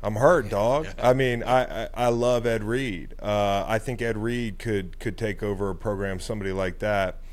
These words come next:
Speaker 1: and have the same effect as Deion. But you're right. Like,
Speaker 2: Okay.
Speaker 1: this is, he's the first of the party, and he's the
Speaker 2: Yes.
Speaker 1: best at this thing.
Speaker 2: Yep.
Speaker 1: Um, so it's hard to, to, to say whether or not we're gonna go this direction a little bit more,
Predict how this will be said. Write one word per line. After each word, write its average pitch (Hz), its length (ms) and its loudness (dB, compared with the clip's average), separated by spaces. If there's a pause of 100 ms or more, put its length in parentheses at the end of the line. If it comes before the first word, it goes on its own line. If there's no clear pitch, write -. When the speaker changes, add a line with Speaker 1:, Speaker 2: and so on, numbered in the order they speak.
(120)
Speaker 1:
and 95 100 -6
have 98 160 -2
the 92 80 -6
same 107 380 -4
effect 98 400 -4
as 82 120 -6
Deion. 90 460 -2
But 101 240 -2 (260)
you're 110 140 0
right. 123 340 8
Like, 98 260 2
Speaker 2:
Okay. 151 160 2 (340)
Speaker 1:
this 147 340 8
is, 139 400 6
he's 131 300 -2
the 113 120 0
first 170 400 2
of 139 80 2
the 117 80 0
party, 110 400 4
and 101 100 -2
he's 104 180 -2
the 101 100 -2
Speaker 2:
Yes. 92 100 -4
Speaker 1:
best 120 360 4
at 113 280 2
this 104 260 -2
thing. 87 480 -2
Speaker 2:
Yep. 107 160 -8 (320)
Speaker 1:
Um, 98 520 2
so 120 280 4
it's 110 160 2
hard 127 320 0
to, 110 200 0
to, 98 280 -6
to 101 240 -6
say 113 260 -2
whether 98 320 0
or 95 60 -2
not 95 180 -2
we're 92 120 -4
gonna 92 100 -4
go 90 160 0
this 90 180 -4
direction 90 480 -2
a 87 60 -4
little 85 160 -4
bit 82 160 -4
more, 85 320 -2